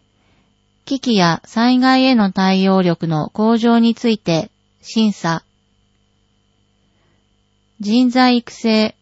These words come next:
文化、スポーツ振興特別委員会。文化の振興について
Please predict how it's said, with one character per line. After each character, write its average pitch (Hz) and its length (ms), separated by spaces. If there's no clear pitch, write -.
文 247 300
化、 170 320
ス - 160
ポ 269 200
ー 254 40
ツ 208 160
振 190 320
興 180 400
特 233 260
別 254 300
委 254 60
員 254 300
会。 170 380
文 269 260
化 233 140
の 185 120
振 226 320
興 226 280
に 226 160
つ 233 160
い 208 100
て 165 340